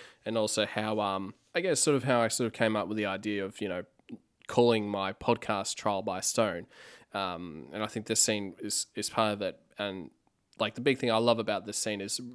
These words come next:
probably, and more when we get to the next minute, is, of course, the music from Trevor Jones. Um, the score is just in-, incredible.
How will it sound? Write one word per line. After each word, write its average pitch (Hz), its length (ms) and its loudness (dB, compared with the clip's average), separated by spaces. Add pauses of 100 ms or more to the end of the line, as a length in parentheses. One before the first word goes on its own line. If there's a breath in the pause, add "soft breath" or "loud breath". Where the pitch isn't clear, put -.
(760)
probably, 147 280 6
and 131 280 4
more 131 220 8
when 117 160 2
we 110 80 2
get 107 220 -2
to 110 100 -6
the 107 40 -2
next 107 280 -2
minute, 117 220 0
is, 95 200 -6
of 101 140 -6
course, 110 240 -4
the - 160 -8
music 107 440 -2
from 98 160 -10
Trevor 101 300 -4
Jones. 98 560 -6 (560 soft breath)
Um, 92 400 -4
the 110 60 -14
score 107 260 -2
is 92 80 -4
just - 160 -4
in-, 101 180 -8 (100)
incredible. 101 760 -2